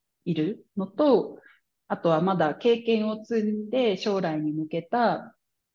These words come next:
こう、拡大させていくことが可能になった際に、将来に向けた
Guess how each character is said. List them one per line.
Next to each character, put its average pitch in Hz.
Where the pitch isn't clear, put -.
こ 143
う、 -
拡 185
大 160
さ 185
せ 175
て 170
い 165
く 180
こ 175
と 185
が 156
可 190
能 175
に 180
な 208
っ 208
た 170
際 180
に、 226
将 190
来 160
に 156
向 165
け 170
た 170